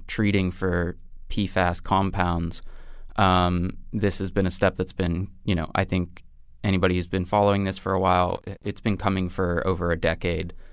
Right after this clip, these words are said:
Um, and the fact that it's finally here, it, it just shows the logistical, um, tasks that will need to be, uh, you know, accomplished to get all of these public drinking water systems to comply. Um,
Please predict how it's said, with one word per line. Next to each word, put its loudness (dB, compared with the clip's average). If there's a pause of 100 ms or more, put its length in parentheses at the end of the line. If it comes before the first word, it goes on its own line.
(360)
Um, 4
and -2
the -2
fact 2
that 0
it's -6
finally 0
here, 0
it, 0
it -6
just -2
shows 2
the -4
logistical, -2 (440)
um, 2 (520)
tasks 2
that 0
will -2
need 0
to -4
be, -4 (340)
uh, -6
you -2
know, 0
accomplished 0
to -2
get 2
all 4
of 0
these -2
public -2
drinking -2
water 0
systems -2
to -4
comply. 0 (420)
Um, 2